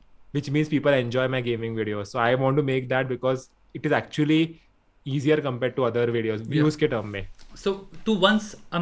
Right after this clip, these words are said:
Speaker 2: month क्यों नहीं निकाल देता एक मित-, उस पे?
Speaker 1: करता हूँ।
Speaker 2: वो वाला कौन सा वो तेरा गेम है सबसे फेमस यार?
Speaker 1: Minecraft।
Speaker 2: Minecraft, या।
Speaker 1: नहीं, उसके बारे में अभी एक वीडियो आने वाला है।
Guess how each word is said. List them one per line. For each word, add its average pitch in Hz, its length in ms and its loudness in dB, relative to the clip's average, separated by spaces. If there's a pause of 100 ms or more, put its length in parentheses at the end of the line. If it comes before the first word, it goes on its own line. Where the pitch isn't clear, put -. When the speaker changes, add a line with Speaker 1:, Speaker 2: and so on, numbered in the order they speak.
Speaker 2:
month 143 260 -2
क्यों - 220 -4
नहीं 196 100 2
निकाल 135 220 -2
देता 120 220 -4
एक 160 140 -12 (760)
मित-, 135 220 -6
उस 135 200 -4
पे? 120 200 -8 (680)
Speaker 1:
करता 151 240 -4
हूँ। 113 180 -8 (340)
Speaker 2:
वो 139 140 0
वाला 139 160 2
कौन 135 180 -6
सा 139 100 -8
वो 131 280 -10
तेरा 123 320 -10
गेम 120 180 -8
है 120 60 -12
सबसे 123 240 -10
फेमस 117 340 -10
यार? 123 280 -12 (720)
Speaker 1:
Minecraft। 131 400 2
Speaker 2:
Minecraft, - 460 -4
या। 139 240 -2 (600)
Speaker 1:
नहीं, 120 140 -4
उसके 117 260 -4
बारे 123 240 0
में 123 220 -2
अभी 117 180 0
एक 120 160 0
वीडियो 117 220 2
आने 107 220 -2
वाला 104 200 -8
है। - 100 -14